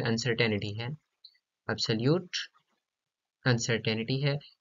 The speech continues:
इसको denote करते हैं del से, और जो percentage है, इसको किया जाता है epsilon से,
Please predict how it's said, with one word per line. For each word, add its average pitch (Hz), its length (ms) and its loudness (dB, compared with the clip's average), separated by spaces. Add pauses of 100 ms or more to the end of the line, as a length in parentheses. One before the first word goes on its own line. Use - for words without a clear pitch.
(100)
इसको 151 220 4
denote 147 360 6
करते 147 220 2
हैं 156 180 6
del 113 300 4
से, - 140 -10 (1600)
और 117 220 4
जो 127 140 4
percentage 131 760 4
है, 113 140 -4 (1000)
इसको 135 280 2
किया 127 180 2
जाता 123 200 4
है 139 60 6
epsilon 104 360 -4
से, - 220 -18